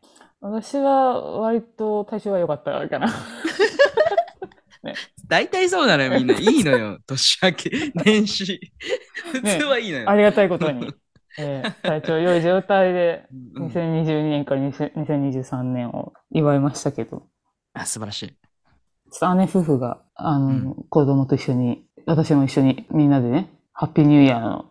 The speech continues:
Speaker 1: 段階を迎えられましたよ。
Speaker 2: ニューイヤーの段階を待って。<laughs> 論-、論-、論文し-、論文？<laughs> そうなんだ。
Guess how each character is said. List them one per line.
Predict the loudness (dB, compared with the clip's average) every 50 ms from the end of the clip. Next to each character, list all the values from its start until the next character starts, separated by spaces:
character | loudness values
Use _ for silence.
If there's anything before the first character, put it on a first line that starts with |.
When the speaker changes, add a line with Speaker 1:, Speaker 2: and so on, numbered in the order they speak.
| _ _ _ _ -4 0
Speaker 1:
段 | 2 2 4 2 2
階 | 2 2 2 2 2
を | 2 0 -2 -6 -12 _ _ _ _ _ _ _ 0
迎 | 2 4 4 4
え | 6 6
ら | 4
れ | 4 2
ま | 2 0 -2
し | -2 -2
た | -2
よ。 | -2 -2 -4 -12 -16 _ _ _ _ _ _ -8
Speaker 2:
ニ | -8
ュ |
ー | -6
イ | -6
ヤ | -8
ー |
の | -8 -10 -10 -10
段 | -6 -4 -4 -4 -4
階 | -4 -4 -4 -4
を | -4
待 | -4 -4 -6
っ | -6 -4 -2 0
て。 | 0 0 -2 -4
<laughs> | -4 -2 0 0 0 0 -2 -4 -4 -4 -4 -2 -2 -4 -2 -2 -2 -4 -2 -4 -6 -6 -6 -8 -10 -10 -10 -12 -14 -16 -12 _ -12 -12 -8 _ -8 -8 -8 -10 -12 _ -10 -6 -4
論-、 | 0 2 4 4 4 4 0
論-、 | -2 0 0 0 -2 -4 -6 -6 -2 2
論 | 2 2 2 2
文 | 0 0 0 -2
し-、 | -2 -4 -6 -8 -6 -6 -6 -6 -6 -4 -2 -2
論 | -2 -2 -2
文？ | -6 -6 -8 -8 -14 -18 _ -16 -14 -12
<laughs> | -12 -14 -14 _ _ -20 -20 -20 _
そ | -10 -8 -6 -6
う | -6
な | -6 -6 -6
ん | -6 -6
だ。 | -8 -8